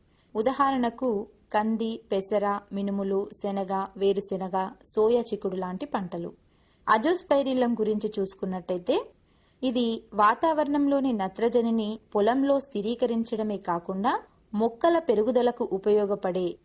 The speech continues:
జిబ్బరిల్లిక్ యాసిడ్ ఆక్సిన్‌ను తయారు చేస్తుంది. ఎకరానికి కావలసిన రెండు వందల నుండి నాలుగు వందల గ్రాముల అజోస్పైరిల్లంను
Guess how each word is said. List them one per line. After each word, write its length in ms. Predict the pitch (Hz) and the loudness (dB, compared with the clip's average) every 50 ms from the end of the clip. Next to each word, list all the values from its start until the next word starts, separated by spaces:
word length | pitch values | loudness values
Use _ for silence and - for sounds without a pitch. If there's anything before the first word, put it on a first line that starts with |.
| - | -18
జిబ్బరిల్లిక్ 880 | 175 - - 226 208 202 208 285 294 294 285 277 269 285 285 - - - | -16 -8 -6 -6 -4 0 2 2 2 2 2 0 0 0 -2 -6 -2 0
యాసిడ్ 500 | 202 202 202 202 - 220 220 214 - - | 0 0 0 0 -2 -4 -4 -4 -2 0
ఆక్సిన్‌ను 600 | 190 190 185 - - - 202 190 190 226 302 440 - - | 0 0 0 -4 -6 -6 -4 -2 -2 -2 -2 -2 0 0
తయారు 380 | 214 196 185 180 - - - | 0 0 0 -2 -4 -4 -4
చేస్తుంది. 500 | 180 175 - - 196 185 180 175 175 - - _ _ _ _ _ _ _ _ _ - | -4 -4 -6 -8 -10 -8 -6 -6 -8 -8 -10 _ _ _ _ _ _ _ _ _ 0
ఎకరానికి 640 | 220 226 226 285 302 320 320 349 381 359 - 349 | 2 2 4 4 4 4 2 0 0 0 0 0
కావలసిన 680 | 349 262 233 226 226 233 233 220 - 247 226 226 214 - - - - | 2 4 4 4 4 2 -2 -4 -2 -2 0 0 -2 -2 -6 -4 -2
రెండు 240 | 214 214 208 226 220 | -2 0 2 2 2
వందల 340 | 214 208 208 208 208 208 | 2 2 2 2 2 2
నుండి 320 | 208 208 208 226 233 302 294 | 2 2 0 0 0 0 0
నాలుగు 320 | 254 214 202 202 208 208 | 2 2 0 0 0 0
వందల 320 | 202 202 196 196 196 196 180 | -2 -2 -2 0 0 -2 -2
గ్రాముల 500 | 170 190 190 190 190 190 190 196 185 - - - | -2 -2 -2 -2 0 -2 -2 -2 -2 -4 -4 -2
అజోస్పైరిల్లంను 1080 | 196 190 180 233 247 262 - - - 202 190 185 196 190 190 190 185 185 208 302 494 | -2 0 2 2 2 0 0 -2 -2 0 0 0 0 -2 -2 -2 -2 -2 -2 -2 -4